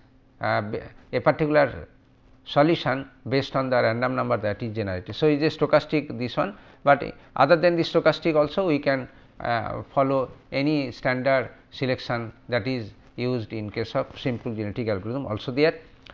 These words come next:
So, this selection will create a mating pool by, from where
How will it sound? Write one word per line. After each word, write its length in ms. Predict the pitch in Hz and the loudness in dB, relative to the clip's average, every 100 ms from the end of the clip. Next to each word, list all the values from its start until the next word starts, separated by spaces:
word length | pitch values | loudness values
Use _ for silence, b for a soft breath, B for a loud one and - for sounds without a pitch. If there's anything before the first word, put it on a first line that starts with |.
| B | B
So, 240 | - 135 135 | 0 2 4
this 240 | 135 165 | 4 2
selection 460 | 160 156 151 160 156 | 4 4 4 4 6
will 160 | 151 | 4
create 480 | 143 170 160 147 147 b b b - | 4 6 8 8 4 b b b 0
a 160 | 127 | 2
mating 380 | 131 139 170 165 | 2 2 2 2
pool 240 | 180 214 - - - - | 0 -2 -2 -16 -20 0
by, 300 | 120 127 117 | 4 4 2
from 300 | - 135 131 | 0 0 2
where 300 | 160 196 | 0 0